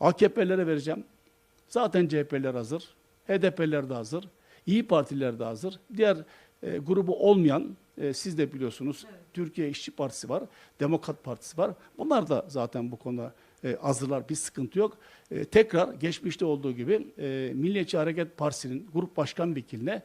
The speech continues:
Speaker 1: emekteki yaşa takılanlarla ilgili dosyamı vereceğim. Onları tekrar kesinlikle ben, e, ikna edeceğime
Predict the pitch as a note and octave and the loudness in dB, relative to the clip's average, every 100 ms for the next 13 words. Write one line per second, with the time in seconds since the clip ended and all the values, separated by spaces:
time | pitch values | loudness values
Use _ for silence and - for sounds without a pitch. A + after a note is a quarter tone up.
0 | - - - - F3+ F#3+ G3 G3 F#3+ D#3+ | -14 -20 -8 0 2 2 -2 -2 0 0
1 | - D#3+ - - - - D#3+ D#3+ D#3+ F#3 | 2 0 -2 -8 -10 -6 2 4 8 6
2 | C#3 A#2 G#2 - - F#3 D#3 C3 A2+ D#3 | 6 0 -6 -14 -2 -2 0 -4 0 0
3 | D#3+ - B2+ A#2 A2+ F3+ E3 F#3+ G3+ G3 | 0 0 0 2 6 6 6 4 2 -2
4 | - - - - A3 F3 D3+ D3 - - | -18 -20 -4 2 4 4 2 0 -6 4
5 | G3+ A3+ D3 C#3+ - _ - E3+ - F#3+ | 4 4 0 0 -2 _ -2 0 0 -2
6 | - B2+ - - D#3+ C#3+ - - _ C#3+ | -2 -6 -6 0 2 2 -4 -20 _ -2
7 | C3 A#2+ A2+ A2 B1+ A#1+ A#1 - - D#3 | 0 0 0 -2 -6 -6 -8 -6 -4 0
8 | G#3+ F#3+ D#3+ D3 C#3 C3+ B2 | 4 6 6 2 0 -2 -4